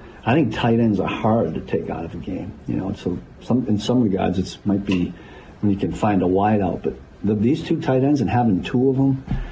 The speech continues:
and then you throw the quarterback in there like you're talking about, it just makes it extremely difficult to defend. And we just gotta be on point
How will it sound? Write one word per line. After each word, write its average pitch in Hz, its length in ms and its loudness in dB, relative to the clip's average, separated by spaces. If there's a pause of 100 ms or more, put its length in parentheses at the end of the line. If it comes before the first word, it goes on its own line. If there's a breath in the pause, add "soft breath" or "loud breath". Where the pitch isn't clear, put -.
(300 loud breath)
and 110 120 4
then 117 120 6
you 110 120 6
throw 120 260 4
the 107 160 0
quarterback 104 480 2
in 135 160 4
there 92 400 2
like 101 220 0
you're 95 100 -2
talking 123 300 0
about, 92 180 2
it 98 40 2
just 117 220 -2
makes 143 200 2
it 110 60 2
extremely 98 420 0
difficult 90 480 -2
to 87 80 -2
defend. 90 440 -2
And 90 140 2
we 101 60 2
just 113 160 -2
gotta 101 100 0
be 98 160 2
on 101 300 4
point 107 420 2